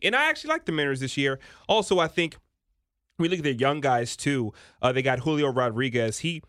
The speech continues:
was added to the opening day, uh, roster. He's a future star. He's made three of the top ten overall prospects. He was named, uh, number three of the top ten overall prospects in baseball. Um, and also, you look at him, he's right beside Torkelson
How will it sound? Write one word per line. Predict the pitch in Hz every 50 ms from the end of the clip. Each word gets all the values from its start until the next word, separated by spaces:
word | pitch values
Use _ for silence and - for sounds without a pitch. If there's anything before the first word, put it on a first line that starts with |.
| _ _ _ -
was | - 110 127
added | 135 143 131 120 113 -
to | - 135 127
the | 113 117 117 82
opening | 120 127 - - 120 110
day, | 117 117 113 110 107 -
uh, | 95 107
roster. | 101 98 110 110 113 117 113 - 113 104 101 - - - -
He's | - 233 247
a | 285
future | - - 208 196 - - 131
star. | - - 143 135 127 120 110 107 101
He's | 107 117 120 127 127
made | 131 131 127 123 113
three | - - 139 151 151
of | 139
the | 127 120
top | - - 127 123 123 - - _ _ _ _ _ _
ten | - - 156 139 135 -
overall | - 135 131 123 131 123 117 110
prospects. | - - 123 123 120 - - 123 117 -
He | - - 165
was | 151 131
named, | 127 143 143 139 131 120 - _ _ _ _ _ -
uh, | 113 113 113 110 110 95
number | 117 123 151 147 139
three | 127 - 156 185 202 196
of | 180
the | 151 139
top | - 156 143 127
ten | - 165 143 -
overall | 135 135 131 135 120 117
prospects | - - 131 135 127 - - 127 - -
in | 117 107
baseball. | 98 117 123 127 120 - - 120 117 113 110 110 107 - - - - - _ -
Um, | 117 117 113 110 107 110 - - _ _ _ _ -
and | 113 113
also, | 120 123 120 120 - 127 117
you | 113 110 123 123
look | 131 123 -
at | 117 120
him, | 139 127 123
he's | 147 156
right | 156 143 127
beside | 135 - 131 117 -
Torkelson | - 139 127 - 131 117 - 123 117 113 107